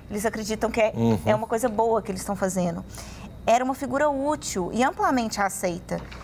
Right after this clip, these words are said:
Speaker 1: Então, por que nos esforçarmos para cor-, corrigi-la com estatísticas honestas?"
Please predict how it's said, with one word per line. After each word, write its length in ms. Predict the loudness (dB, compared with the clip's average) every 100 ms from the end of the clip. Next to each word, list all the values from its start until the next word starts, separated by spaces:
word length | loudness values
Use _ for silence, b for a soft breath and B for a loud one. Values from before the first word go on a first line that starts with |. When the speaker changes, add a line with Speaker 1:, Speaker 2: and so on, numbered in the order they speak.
| B
Speaker 1:
Então, 220 | 0 2 2
por 140 | 0
que 120 | 0
nos 160 | 0 0
esforçarmos 640 | 0 0 0 0 -2 -4
para 200 | -2 -2
cor-, 280 | 0 -2 -2 -6
corrigi-la 500 | -4 0 0 2 2
com 280 | 2 2 0
estatísticas 640 | 2 0 -2 -6 -6 -4 0
honestas?" 800 | 4 4 2 0 -4 -4 -6